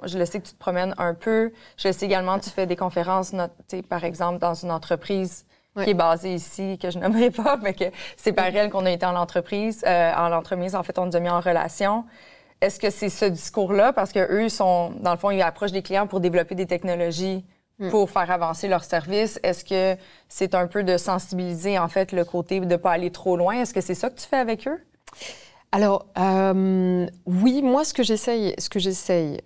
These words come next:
Speaker 2: euh, fondamentalement, c'est de démystifier déjà ce qu'est l'intelligence artificielle, c'est-à-dire d'expliquer
Speaker 1: Ouais.
Speaker 2: simplement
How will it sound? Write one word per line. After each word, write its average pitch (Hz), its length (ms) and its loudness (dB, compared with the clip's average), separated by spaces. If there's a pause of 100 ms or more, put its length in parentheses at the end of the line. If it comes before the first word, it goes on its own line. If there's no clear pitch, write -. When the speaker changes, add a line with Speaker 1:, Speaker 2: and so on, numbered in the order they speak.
(140)
Speaker 2:
euh, 160 260 0
fondamentalement, 214 1080 0
c'est 202 560 0 (760)
de 175 160 0
démystifier 226 880 2
déjà 175 260 0
ce 170 140 -8
qu'est 170 160 -6
l'intelligence 165 480 -6
artificielle, - 320 -6
c'est-à-dire 180 260 0
d'expliquer 208 440 0
Speaker 1:
Ouais. 196 60 0
Speaker 2:
simplement 185 640 -4